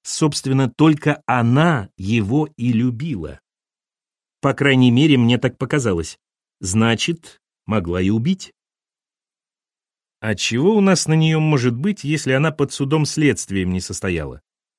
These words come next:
Или ты тоже сериалов насмотрелся? «Ох, люблю я сериалы!» — оживился полковник. Вот ужином меня не корми, дай сериал поглядеть. Бывает, приеду домой, моя полковница мне разносолов разных наставит,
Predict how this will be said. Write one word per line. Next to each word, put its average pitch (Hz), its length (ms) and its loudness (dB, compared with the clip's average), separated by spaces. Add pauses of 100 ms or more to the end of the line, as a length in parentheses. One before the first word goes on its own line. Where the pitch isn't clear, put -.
(400)
Или 143 220 4
ты 156 140 2
тоже 156 280 4
сериалов 117 540 0
насмотрелся? 87 800 -8 (840)
«Ох, 233 400 6
люблю 135 360 6
я 143 120 6
сериалы!» — 113 720 2 (240)
оживился 110 560 -2
полковник. 95 580 -6 (440)
Вот 180 300 4
ужином 143 640 6
меня 120 260 4
не 104 140 2
корми, 98 360 0
дай 113 220 0
сериал 107 380 -2
поглядеть. 80 540 -10 (340)
Бывает, 170 280 2
приеду 185 360 4
домой, 104 460 2 (500)
моя 147 240 2
полковница 160 640 0
мне 139 180 0
разносолов 139 760 0
разных 101 460 -2
наставит, 135 640 -4